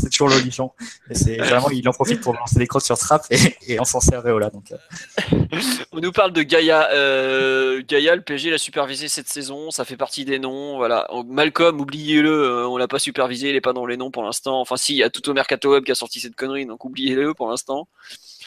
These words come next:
Speaker 2: Voilà. Euh, f-, aujourd'hui, il faut vraiment attendre la nomination du directeur sportif. Les seuls dossiers qui sont avancés, c'est ceux où c'est Nasser ou la direction sportive précédente,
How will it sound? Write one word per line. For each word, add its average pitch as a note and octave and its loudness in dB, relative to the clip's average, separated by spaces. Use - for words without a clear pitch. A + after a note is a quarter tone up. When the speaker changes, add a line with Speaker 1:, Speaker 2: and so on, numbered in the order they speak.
Speaker 2:
Voilà. C3+ 4
Euh, C3+ 0
f-, - -10
aujourd'hui, G3+ 2
il A3+ 2
faut F3 -4
vraiment A#3 2
attendre A3+ 0
la G3 4
nomination F#3 0
du F3 -12
directeur E3 0
sportif. E3+ -6
Les C#3 -4
seuls F#3+ 0
dossiers F#3+ 0
qui C#3 -6
sont D#3 -2
avancés, D3 2
c'est D3+ 0
ceux G#3+ 4
où C3 -8
c'est C#3+ 2
Nasser D3+ 2
ou G3+ -2
la D#3+ 4
direction C#3+ 0
sportive C#3+ -8
précédente, D3 -4